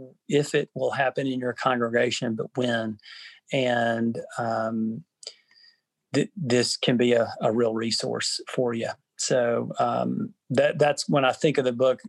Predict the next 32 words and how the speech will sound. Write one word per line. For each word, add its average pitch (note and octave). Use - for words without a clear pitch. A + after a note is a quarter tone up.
and, A#2
and A#2+
my B2+
highest B2+
hopes C3
for A#2+
it, A#2
I, B2
I B2
think B2
of A#2
it A#2
in A#2+
that A#2
kind A#2
of A2+
three-tiered A#2
thing A#2+
for B2
anybody, B2
uh, -
some D3+
kind C#3+
of C#3+
intervention C3+
in B2
somebody A#2
who's A#2
struggling A#2+
with A#2
self-harm, A2
uh, A#2